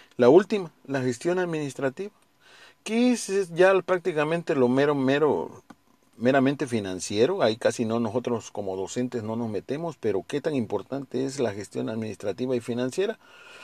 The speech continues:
Debemos de, de estar bien. Eh,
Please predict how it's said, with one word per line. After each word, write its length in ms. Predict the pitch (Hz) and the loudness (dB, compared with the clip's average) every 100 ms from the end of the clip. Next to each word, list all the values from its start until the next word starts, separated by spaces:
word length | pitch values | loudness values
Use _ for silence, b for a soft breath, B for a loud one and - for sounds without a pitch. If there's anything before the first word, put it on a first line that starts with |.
| B | B
Debemos 500 | - 110 110 123 127 | -6 0 2 2 0
de, 220 | 113 95 - b b b b b b b b b b b _ | -2 -4 -6 b b b b b b b b b b b _
de 160 | 104 113 | -4 -2
estar 300 | - 131 123 | 2 4 4
bien. 360 | 120 123 117 98 B B B B B B B B B B B B _ _ _ _ _ _ _ _ _ _ _ - | 6 6 4 0 B B B B B B B B B B B B _ _ _ _ _ _ _ _ _ _ _ -20
Eh, 380 | - 71 95 101 | -20 -18 -16 -16